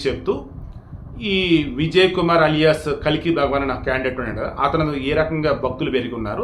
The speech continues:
and ఏ రకంగా డబ్బులు సంపాదించున్నాడు, ఈ రెండు కంపేర్ చెప్పుకుంటూ వచ్చేయమన్నాను. జగ్గి వాసుదేవ్ మీద ఇప్పటివరకు ఏవి కూడా ప్రూవ్ కాలేదు అతను తప్పు చేసినట్టు.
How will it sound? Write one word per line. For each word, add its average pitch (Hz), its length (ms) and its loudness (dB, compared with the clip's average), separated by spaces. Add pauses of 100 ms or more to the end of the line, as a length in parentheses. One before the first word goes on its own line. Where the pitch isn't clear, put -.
and 185 100 -4
ఏ 151 100 2
రకంగా 147 300 0
డబ్బులు 139 260 -6
సంపాదించున్నాడు, 113 720 -6 (340)
ఈ - 80 -4
రెండు 202 140 2
కంపేర్ 156 480 -2
చెప్పుకుంటూ 160 340 -2
వచ్చేయమన్నాను. 135 720 -4 (520)
జగ్గి 143 340 0 (100)
వాసుదేవ్ 170 460 4
మీద 143 120 2 (260)
ఇప్పటివరకు 151 420 0
ఏవి 156 300 2 (100)
కూడా 160 200 2 (400)
ప్రూవ్ 165 280 0
కాలేదు 135 220 2
అతను 131 260 -2
తప్పు - 180 -12
చేసినట్టు. 127 500 -8